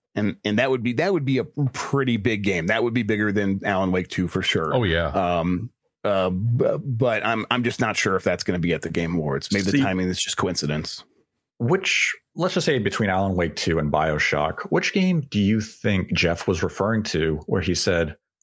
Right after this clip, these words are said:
Speaker 3: "This is a project I have been working to get at the Game Awards for the last two and a half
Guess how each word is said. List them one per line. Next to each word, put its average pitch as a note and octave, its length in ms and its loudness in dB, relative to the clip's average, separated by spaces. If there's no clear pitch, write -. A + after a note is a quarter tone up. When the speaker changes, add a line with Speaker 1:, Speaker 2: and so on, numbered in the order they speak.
Speaker 3:
"This G2+ 160 0
is G#2 100 2
a G2 40 0
project F2 480 0
I F2 160 0
have F2 140 0
been E2 160 0
working E2+ 460 0
to F2 100 -4
get D#2 280 0
at E2 120 0
the - 40 -2
Game D#2+ 220 0
Awards D#2 220 0
for - 80 -2
the D#2+ 80 2
last D#2+ 260 0
two G#2 220 0
and F#2 80 2
a D#2+ 40 0
half D#2 300 -2